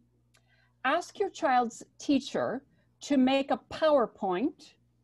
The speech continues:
with photographs, photographs of your child. You could send in photographs of your, of your family, of your child, of yourself,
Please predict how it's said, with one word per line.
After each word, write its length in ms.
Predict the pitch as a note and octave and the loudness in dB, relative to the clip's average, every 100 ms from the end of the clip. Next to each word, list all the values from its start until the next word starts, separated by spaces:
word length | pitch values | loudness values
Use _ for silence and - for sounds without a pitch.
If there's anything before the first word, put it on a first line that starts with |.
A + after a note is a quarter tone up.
| _ - | _ 0
with 260 | A#3+ A#3+ - | 2 2 2
photographs, 920 | - G4 E4+ E3 - - - - - _ _ - | 2 2 2 -2 -2 -8 -20 -20 -20 _ _ -2
photographs 500 | A#3 A#3+ A#3+ A#3 A3+ | 2 2 4 2 2
of 320 | A#3 G3+ F3+ F3+ _ - - | 2 4 2 -4 _ -20 -8
your 200 | F3+ E3+ | -4 -4
child. 600 | - - A3+ C4 D#4 D4+ | -4 -4 0 0 0 -2
You 80 | A3 | -4
could 180 | F#3+ - | -4 0
send 360 | - G#3+ F#3+ | 6 6 6
in 280 | G3+ A3+ B3+ - - | 4 4 0 -4 0
photographs 480 | G#3+ G#3 A3+ A#3 - | 4 4 2 0 -2
of 160 | F#3 | -4
your, 220 | F3 F3+ - | -2 -4 0
of 280 | F3 E3+ D3+ | -2 -2 -2
your 140 | D3 | -4
family, 540 | C#3+ A3 A#3+ C#4 C#4+ C4+ | 0 2 4 2 2 2
of 200 | A#3 D3 | 2 0
your 120 | D#3 | -4
child, 420 | - A#3+ B3+ B3+ | -4 -2 -2 0
of 160 | G3+ D#3 | -2 -2
yourself, 640 | D3 C#3+ - G3+ - - | -4 -4 0 0 0 -6